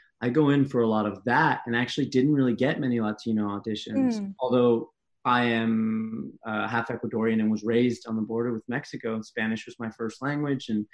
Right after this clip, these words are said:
Speaker 1: um, nonetheless, the roles, it seems, when they're stereotypical, are usually auxiliary, right? Like, they
Speaker 2: Mm-hmm.
Speaker 1: are, they are roles that were added in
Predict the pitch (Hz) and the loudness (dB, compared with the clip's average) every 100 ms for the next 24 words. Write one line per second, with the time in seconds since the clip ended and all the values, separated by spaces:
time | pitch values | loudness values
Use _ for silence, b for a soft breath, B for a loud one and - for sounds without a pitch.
0 | B B B B _ 127 123 117 113 110 | B B B B _ 0 2 2 2 0
1 | 110 _ _ _ _ - _ 147 147 151 | -2 _ _ _ _ -20 _ 2 6 8
2 | 139 127 127 113 - - - - 139 123 | 8 4 2 -2 -4 -12 -16 -4 0 2
3 | 135 170 170 113 117 143 - 127 - 127 | 4 4 4 2 0 -6 -8 -8 -2 0
4 | 113 110 120 - - _ _ _ _ _ | 2 2 0 -4 -16 _ _ _ _ _
5 | 120 123 135 123 - 113 110 107 113 101 | 0 4 4 2 0 0 0 -2 -6 -6
6 | 104 95 - 123 120 120 131 151 175 147 | -4 -6 -4 -2 0 2 2 2 2 2
7 | 117 98 131 131 101 - _ _ 123 120 | 0 -2 0 0 -2 -8 _ _ -4 -2
8 | 127 262 - 127 104 104 104 - B B | 0 2 4 4 4 0 -2 -8 B B
9 | _ 139 131 127 117 131 139 156 139 131 | _ 2 4 4 4 4 4 2 0 -4
10 | 117 120 113 - 135 139 147 151 151 151 | -2 -2 -2 -2 -2 0 2 4 4 4
11 | 107 104 139 | 0 -4 -12